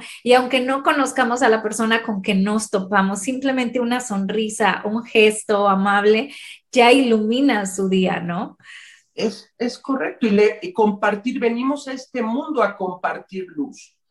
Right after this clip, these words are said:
Speaker 2: De hecho, en la cábala tenemos un diagrama que se llama el árbol de la vida. Tal vez lo conoces.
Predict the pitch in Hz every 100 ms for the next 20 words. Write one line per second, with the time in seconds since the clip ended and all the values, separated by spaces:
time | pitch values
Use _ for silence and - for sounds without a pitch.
0 | _ _ - 202 202 247 240 - _ _
1 | - 170 160 160 170 185 196 220 220 185
2 | 180 190 202 190 185 185 175 165 143 147
3 | 175 247 - _ - 151 156 143 151 151
4 | 185 - 143 143 160 170 165 156 156 156
5 | 269 - - 185 190 185 180 185 165 185
6 | 196 - - -